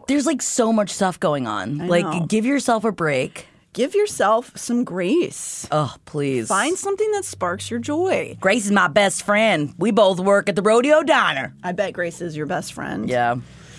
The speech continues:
Speaker 1: Grace and Bobby hitting the road.
Speaker 2: Ooh, I would watch it.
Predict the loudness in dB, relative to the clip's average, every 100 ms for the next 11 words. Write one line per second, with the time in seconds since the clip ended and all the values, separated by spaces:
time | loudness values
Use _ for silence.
0 | -20 -12 -2 0 0 0 2 4 4 2
1 | 0 -2 -2 -2 0 2 4 4 6 6
2 | 4 2 -2 -14 -18 -6 -2 0 2 4
3 | 4 2 2 0 -2 -6 -4 -2 0 -2
4 | -2 -4